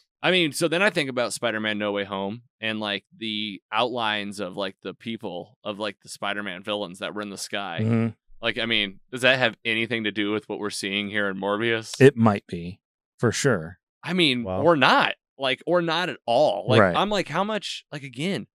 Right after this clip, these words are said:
Speaker 1: Michael Keaton was in those <laughs> movies.
Speaker 2: Yeah.
Speaker 1: Like, he's, like, here he is in the Vulture outfit. Like,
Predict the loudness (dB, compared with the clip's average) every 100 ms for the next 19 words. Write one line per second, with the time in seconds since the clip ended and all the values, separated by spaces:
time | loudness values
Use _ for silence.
0 | _ -8 -8 -8 -12 -14 -10 -8 -8 -10
1 | -8 -8 -6 -8 -8 -10 -8 -8 -10 2
2 | 4 4 -2 -16 -10 0 0 2 -2 -6
3 | -4 -2 0 2 2 2 0 0 -4 -2
4 | 0 0 0 0 -2 -4 -4 -2 -4 -6